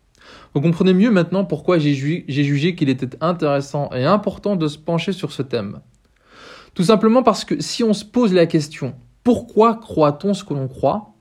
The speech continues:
Bah, il est important de comprendre qu'il y a des choses que l'on aime croire.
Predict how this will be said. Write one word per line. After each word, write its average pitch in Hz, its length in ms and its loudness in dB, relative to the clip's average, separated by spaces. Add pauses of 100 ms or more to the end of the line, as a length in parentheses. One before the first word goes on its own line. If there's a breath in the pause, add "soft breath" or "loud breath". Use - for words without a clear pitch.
(500 soft breath)
Bah, - 120 -4
il 143 120 0
est 131 140 0
important 127 320 -4
de 165 80 0
comprendre 202 460 -2
qu'il - 80 -6
y 143 40 2
a 131 40 0
des 135 80 -2
choses 214 240 -6
que - 120 -6
l'on 127 280 -4
aime 180 220 -2
croire. - 520 -14